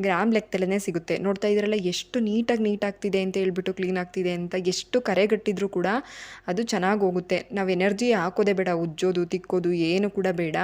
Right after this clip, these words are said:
ನೋಡ್ತಾ ಇರ್ಬೋದು ನೀವೇ ಡಿಫ್ರೆನ್ಸ್ ಎಷ್ಟು ನೀಟಾಗಿ ಹೋಗ್ತಿದೆ ಅಂತ. Just ಈ ರೀತಿಯಾಗಿ,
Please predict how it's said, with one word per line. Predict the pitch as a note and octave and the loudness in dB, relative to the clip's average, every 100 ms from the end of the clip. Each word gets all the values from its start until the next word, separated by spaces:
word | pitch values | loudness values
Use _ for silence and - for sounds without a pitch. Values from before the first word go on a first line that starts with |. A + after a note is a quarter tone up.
| B3 - - - _ _ _ _ _ - | -2 -6 -20 -20 _ _ _ _ _ -4
ನೋಡ್ತಾ | G3 F3+ | -2 2
ಇರ್ಬೋದು | F#3 F3+ F3+ | 0 0 -2
ನೀವೇ | F#3 F#3+ F#3 | 0 2 0
ಡಿಫ್ರೆನ್ಸ್ | E3+ F#3 F3+ | 0 -2 -2
ಎಷ್ಟು | F3 - - F#3 | -4 -6 -6 -4
ನೀಟಾಗಿ | F3+ F3+ | -2 -2
ಹೋಗ್ತಿದೆ | F3 E3+ - E3+ | -2 -4 -4 -4
ಅಂತ. | E3+ | -4
Just | F3+ G#3 A3+ A3+ | 0 0 0 -2
ಈ | |
ರೀತಿಯಾಗಿ, | G#3 G3+ G#3 G3 A#3 | -4 -2 0 0 -2